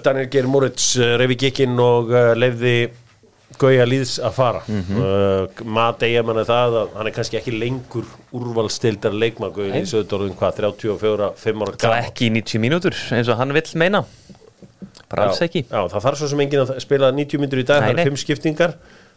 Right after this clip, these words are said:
Speaker 1: Eh, st-, ko-, bara, bara útskýrðu fyrir mér, eh,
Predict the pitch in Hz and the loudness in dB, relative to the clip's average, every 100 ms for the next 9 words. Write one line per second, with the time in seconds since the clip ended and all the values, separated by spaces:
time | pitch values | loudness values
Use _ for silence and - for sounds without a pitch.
0 | _ 98 107 120 123 123 123 123 - _ | _ -2 2 4 4 4 2 0 -12 _
1 | _ _ _ - _ - - _ - 110 | _ _ _ -20 _ -20 -20 _ -20 -20
2 | _ - 135 123 175 - _ _ 160 139 | _ -20 -20 -8 -6 -6 _ _ -20 -4
3 | 151 147 139 - 143 120 107 - 170 190 | 0 0 -2 -2 0 0 -6 -8 -8 -8
4 | - 180 175 180 185 180 165 156 143 120 | -2 0 0 2 2 4 2 4 2 2
5 | 131 131 127 120 117 | 0 2 2 2 0